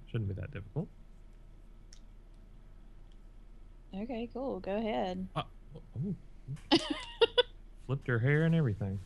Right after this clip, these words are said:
Speaker 2: Totally.
Speaker 1: Clue. It's a Wonderful Life. Fletch. Uh, Somewhere in Time. Back to the Future Part Three. Casablanca.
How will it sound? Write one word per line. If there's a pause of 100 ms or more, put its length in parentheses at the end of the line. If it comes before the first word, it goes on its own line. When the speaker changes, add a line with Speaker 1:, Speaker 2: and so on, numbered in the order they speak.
(460)
Speaker 2:
Totally.
Speaker 1:
Clue. (1120)
It's
a
Wonderful
Life. (2250)
Fletch. (1900)
Uh,
Somewhere
in
Time. (1900)
Back
to
the
Future
Part
Three. (1900)
Casablanca.